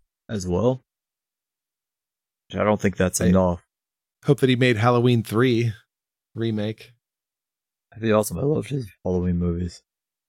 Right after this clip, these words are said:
Speaker 2: Yeah, they're pretty fun.
Speaker 1: They're way better than the shitty Damien Bride ones.
Speaker 2: Yeah.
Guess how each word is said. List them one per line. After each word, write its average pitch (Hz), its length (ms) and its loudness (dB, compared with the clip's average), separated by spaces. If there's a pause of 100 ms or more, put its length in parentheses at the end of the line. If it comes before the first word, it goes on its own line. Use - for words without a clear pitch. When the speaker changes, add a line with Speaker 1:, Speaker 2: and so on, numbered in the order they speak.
(400)
Speaker 2:
Yeah, 147 200 6
they're 214 140 4
pretty 160 220 6
fun. 117 440 2 (920)
Speaker 1:
They're 101 180 0
way 117 240 6
better 120 200 4
than 110 140 4
the 104 100 4
shitty 104 340 0
Damien 104 340 0
Bride 101 300 -2
ones. 98 380 -2 (500)
Speaker 2:
Yeah. 104 280 0